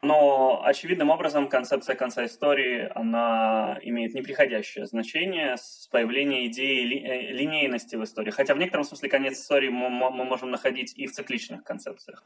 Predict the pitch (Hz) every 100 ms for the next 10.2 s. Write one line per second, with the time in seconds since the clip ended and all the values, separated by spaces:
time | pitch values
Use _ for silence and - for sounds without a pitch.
0 | - 127 120 160 185 196 175 - 190 190
1 | 160 160 190 190 - 170 - 143 139 139
2 | 151 156 139 - 139 131 143 131 131 -
3 | 135 127 127 139 156 208 202 147 - 135
4 | 127 131 160 147 139 131 127 - - -
5 | 120 117 120 - - 135 165 196 156 135
6 | 143 139 127 123 - 113 - - _ _
7 | _ 143 135 - 156 139 131 117 127 117
8 | 113 120 139 - - 143 175 185 - 135
9 | 147 170 151 135 131 135 139 - 156 127
10 | -